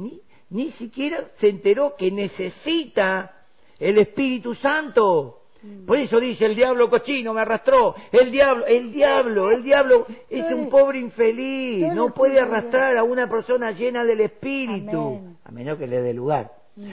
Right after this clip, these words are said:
Speaker 1: Entonces, hermanos, tenemos que entender
Speaker 2: Amén.
Speaker 1: que es un principio, ser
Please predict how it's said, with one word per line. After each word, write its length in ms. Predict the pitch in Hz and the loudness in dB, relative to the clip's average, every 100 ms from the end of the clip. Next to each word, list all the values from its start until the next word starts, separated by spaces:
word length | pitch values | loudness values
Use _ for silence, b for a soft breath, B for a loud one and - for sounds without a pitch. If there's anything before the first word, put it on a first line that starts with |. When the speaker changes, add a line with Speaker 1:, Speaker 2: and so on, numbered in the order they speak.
| 170 190 | -14 -10
Speaker 1:
Entonces, 480 | 240 285 240 220 226 | -8 -6 -8 -8 -8
hermanos, 420 | 233 262 247 185 b b b - | -4 -4 -4 -8 b b b -6
tenemos 380 | 214 277 294 - | -6 -2 -2 -2
que 120 | 220 | -2
entender 800 | 196 165 170 170 185 226 185 127 | -4 -4 -4 -2 0 2 0 -4
Speaker 2:
Amén. 320 | 117 - - - - | -8 -20 -20 -20 -8
Speaker 1:
que 160 | 196 233 | -4 -4
es 100 | - | -4
un 140 | 226 - | -8 -4
principio, 800 | 208 202 - 247 214 - 156 151 | -4 -4 -6 -8 -8 -6 -6 -2
ser 300 | 233 226 | -4 -4